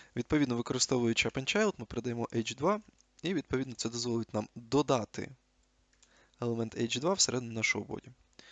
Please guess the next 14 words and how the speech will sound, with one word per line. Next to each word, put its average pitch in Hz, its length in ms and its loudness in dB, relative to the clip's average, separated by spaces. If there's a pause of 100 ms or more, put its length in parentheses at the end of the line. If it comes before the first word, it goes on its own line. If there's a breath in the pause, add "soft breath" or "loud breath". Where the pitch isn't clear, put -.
(340 loud breath)
Збережемо, 147 480 2
подивимося, 135 460 0
що 113 100 -2
він 113 100 -6
насправді 113 420 -4
тут - 180 -10
вже 110 200 -2
існує, 196 380 0 (180)
єдине, 117 320 -8
що - 160 -4
в - 20 -8
ньому 107 200 -6
нічого 110 320 -4
нема. 175 280 -4